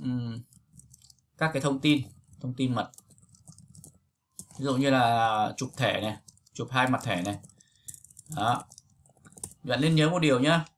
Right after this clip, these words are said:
là không bao giờ cung cấp hai mặt thẻ cho bất cứ ai, kể cả nhân viên ngân hàng nhé.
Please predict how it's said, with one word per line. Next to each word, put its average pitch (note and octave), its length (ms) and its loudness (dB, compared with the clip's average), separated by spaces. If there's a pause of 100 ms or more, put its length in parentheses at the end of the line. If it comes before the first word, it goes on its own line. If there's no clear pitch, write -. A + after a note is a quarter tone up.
(200)
là A#2+ 300 6
không E3 600 2
bao D3+ 260 8
giờ A#2+ 380 4 (840)
cung D3 280 -4
cấp F#3 200 0 (420)
hai C3 360 0
mặt A#2+ 200 -4
thẻ F#2 280 -6 (1040)
cho B2+ 200 -2
bất D#3 240 -2
cứ B2+ 140 -4
ai, B2+ 220 2 (1200)
kể A#2+ 120 0
cả G#2+ 80 -2
nhân C3 180 -2
viên D3 120 0
ngân C#3+ 120 0
hàng A#2+ 280 2
nhé. D3 160 4